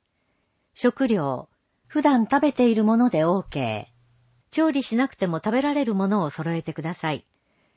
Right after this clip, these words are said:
レトルト食品、おかゆ、雑炊、シチューなど。缶詰、瓶詰食品。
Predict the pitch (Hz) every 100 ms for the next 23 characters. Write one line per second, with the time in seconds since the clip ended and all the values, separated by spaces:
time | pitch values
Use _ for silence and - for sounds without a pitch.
0 | _ - 202 208 269 269 240 226 220 180
1 | 160 143 120 120 _ _ _ _ 202 180
2 | 247 233 202 175 - 170 208 220 - 170
3 | 151 - - - 226 170 139 147 127 -
4 | _ _ _ _ _ _ - 247 262 220
5 | 208 156 - - 180 254 262 240 220 -
6 | 196 151 - 120 120